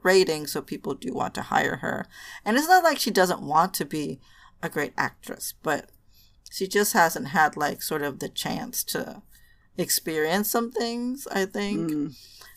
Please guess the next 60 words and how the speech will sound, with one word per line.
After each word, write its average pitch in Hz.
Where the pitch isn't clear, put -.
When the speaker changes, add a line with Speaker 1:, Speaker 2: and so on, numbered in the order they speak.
Speaker 2:
Well, 285
and 262
she 294
hasn't 247
needed 285
to 147
be, 104
right? 147
I 143
mean, 170
for 175
Speaker 1:
Right. 175
Speaker 2:
the 170
reasons 175
that 147
you've 143
said, 277
like, 151
she 202
Speaker 1:
Mm-hmm. 196
Speaker 2:
gets 208
cast 220
in 196
all 160
the 143
things 151
and 156
she 151
does 156
the 147
thing 165
that 147
she 151
Speaker 1:
Mm-hmm. 135
Speaker 2:
does 165
and 135
she -
Speaker 1:
Mm-hmm. 151
Speaker 2:
does 147
well. 151
So 147
Speaker 1:
Yeah. 180
Speaker 2:
why 165
try 160
to 160
do 165
a 165
different 165
thing? 226
Speaker 1:
Right. -
And 240
I 254
love 277
that 185
she -
also 165
does 160
not 160
have, 156
like, 156